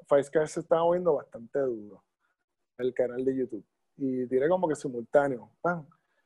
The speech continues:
Y yo, "Mira, gente de Mayagüez, de, de, de Cabo Rojo, me estoy tirando para allá, pero acá está lloviendo bien duro. ¿Cómo está eso para allá?".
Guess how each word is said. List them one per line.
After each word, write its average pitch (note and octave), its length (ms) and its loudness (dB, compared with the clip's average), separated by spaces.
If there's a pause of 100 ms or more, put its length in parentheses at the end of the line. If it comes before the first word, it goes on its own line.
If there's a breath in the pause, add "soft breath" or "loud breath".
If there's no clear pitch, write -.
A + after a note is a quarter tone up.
(340)
Y C3 280 -2
yo, C3 140 4
"Mira, E3 240 2
gente F3 240 2
de F3 40 6
Mayagüez, F3 680 2
de, D#3+ 180 4
de, D3+ 160 8
de D3 120 6
Cabo C#3+ 260 2
Rojo, F#3+ 180 2
me E3+ 80 -4
estoy D3 160 -10
tirando F#3+ 300 -6
para F#3+ 160 2
allá, A#3 140 2
pero - 120 -4
acá - 120 -6
está - 160 -8
lloviendo G3 300 -2
bien G3 160 -4
duro. E3 360 0
¿Cómo G3+ 200 -4
está A3 160 -8
eso G#3 160 -8
para - 180 -2
allá?". A2 180 -10